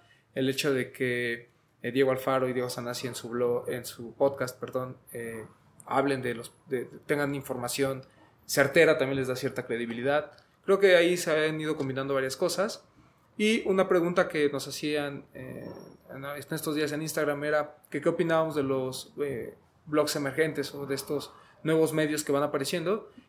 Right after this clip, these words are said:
Y creo que la respuesta que siempre damos es, es sencilla, ¿no? El,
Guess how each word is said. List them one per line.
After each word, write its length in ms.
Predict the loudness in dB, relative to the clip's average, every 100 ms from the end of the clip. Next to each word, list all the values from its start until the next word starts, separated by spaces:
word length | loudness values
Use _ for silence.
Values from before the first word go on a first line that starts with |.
| _
Y 120 | -4
creo 180 | 2 2
que 120 | 4 4
la 80 |
respuesta 480 | 4 0 -4 -2 -4
que 80 | -4
siempre 300 | -6 -2 0
damos 500 | 0 -2 -6 -8 -6
es, 560 | -6 -6 -8 -12 -16 -18 -10
es 120 | -6
sencilla, 400 | -6 -2 0 0
¿no? 340 | -2 -6 -8 -10
El, 220 | -8